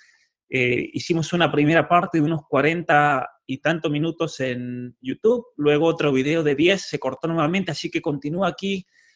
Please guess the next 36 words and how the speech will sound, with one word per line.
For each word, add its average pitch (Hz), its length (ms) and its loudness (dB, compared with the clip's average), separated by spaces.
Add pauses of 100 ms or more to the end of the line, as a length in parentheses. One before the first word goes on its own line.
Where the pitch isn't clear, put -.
(140)
con 147 180 4
este 170 240 2
otro 190 320 2
programa 175 560 2
y 147 80 2
lo 147 80 4
voy 156 140 4
a 165 40 -4
subir 165 480 2 (360)
en, 147 500 -2
en, 110 460 -8 (760)
en 131 220 -4
YouTube. 123 500 -6
Entonces, 139 460 -2
si 156 140 -2
es-, 143 140 -12 (120)
comienzan 208 480 -2
a 165 40 4
ver 190 140 2
este 185 260 -4
programa 147 720 -2 (520)
para 147 220 2
la 131 180 0
tercera 156 400 0
regla, 143 320 0
les 147 160 -2
recuerdo 190 480 -2
que 196 320 0 (800)
hay 147 120 8
dos 190 140 6
videos 175 380 6
antes 175 260 -2
que 143 80 -2
tienen 165 320 0
que 131 120 0
ver, 220 340 2